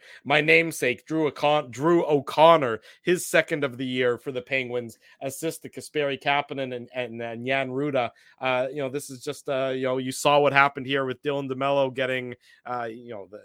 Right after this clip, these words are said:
he loses the stick, and then he's trying to get back into it, and it's just all sorts of ugly up and down, uh,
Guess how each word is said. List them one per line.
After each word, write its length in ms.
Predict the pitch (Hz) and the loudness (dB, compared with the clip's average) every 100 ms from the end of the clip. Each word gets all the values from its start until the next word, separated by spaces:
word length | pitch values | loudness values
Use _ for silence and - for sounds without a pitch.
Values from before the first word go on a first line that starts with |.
| 101 | -20
he 120 | 101 104 120 | -20 -20 -4
loses 360 | 170 151 135 | -4 -2 -6
the 80 | - | -10
stick, 440 | - - 220 185 165 | -12 0 2 2 -2
and 200 | 143 120 | -4 -4
then 100 | 120 | -6
he's 120 | 113 - | -8 -6
trying 160 | 135 | -6
to 60 | 117 | -4
get 160 | 113 | -6
back 280 | 123 110 - | -6 -8 0
into 300 | 220 - 196 | 0 0 0
it, 120 | 185 | 0
and 100 | 170 | 0
it's 140 | 156 - | -4 -6
just 220 | 165 - _ - | -10 -12 _ -8
all 220 | - 175 165 | 2 2 4
sorts 280 | 170 151 | 0 0
of 100 | 143 - 156 | -2 -4 2
ugly 420 | 156 139 131 123 | 2 2 -4 -2
up 240 | 147 147 - | -2 -2 -4
and 120 | 131 | -4
down, 440 | 131 131 131 123 120 _ _ - | 0 2 0 -4 -8 _ _ -4
uh, 260 | 131 127 | -2 -2